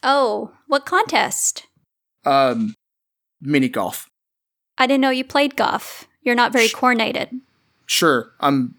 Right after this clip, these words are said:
Speaker 2: pro mini golfer now, and I gotta make it to this tournament, so I'm gonna book some airpl-, if, I'll be right back. If you just wanna ask, uh, Jeff some questions about being water mall cop,
Speaker 1: Okay.
Speaker 2: that'd be, that'd be great.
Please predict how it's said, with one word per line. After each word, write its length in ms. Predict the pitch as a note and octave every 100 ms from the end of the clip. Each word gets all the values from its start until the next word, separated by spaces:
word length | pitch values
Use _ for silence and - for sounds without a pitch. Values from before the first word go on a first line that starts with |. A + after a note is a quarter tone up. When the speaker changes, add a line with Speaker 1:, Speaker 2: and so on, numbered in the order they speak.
| _
Speaker 2:
pro 220 | - D#3+
mini 180 | C#3+ C3
golfer 320 | B2 G#2+ G#2+
now, 240 | G#2 F#2+ F#2+
and 100 | G#2+
I 60 |
gotta 220 | A#2 A#2+ A#2+
make 180 | A#2
it 100 | A2+ -
to 100 | G#2+
this 120 | G#2
tournament, 400 | A2+ A2 G2 -
so 140 | A2+
I'm 80 | A#2
gonna 200 | A#2 A2
book 340 | - - A#2
some 100 | -
airpl-, 220 | A2+ A2+ -
if, 200 | C#3+ D3
I'll 160 | D#3+
be 120 | E3
right 160 | D#3 B2+
back. 180 | G#2+ G#2+
If 80 | A#2
you 60 |
just 160 | D#3 D3+
wanna 140 | D3
ask, 340 | C3 B2+ - - _ _ _ _
uh, 100 | -
Jeff 280 | A#2 - B2+
some 140 | - A#2
questions 680 | B2+ A2+ - A2 G2 - _ _ _ _
about 320 | - B2+ A2+ B2
being 400 | B2+ A#2+ A2+ - _ _ _ _ _ _ _ _ - B2+
water 320 | C3+ B2+ A#2+
mall 220 | A2+ G#2
cop, 320 | - A2 F#2 - _ _ _ _ _ _ _ -
Speaker 1:
Okay. 80 | A3
Speaker 2:
that'd 160 | A2+
be, 200 | A2 A2+ - -
that'd 200 | B2+ A#2
be 100 | A2+
great. 340 | A2 G#2+ G2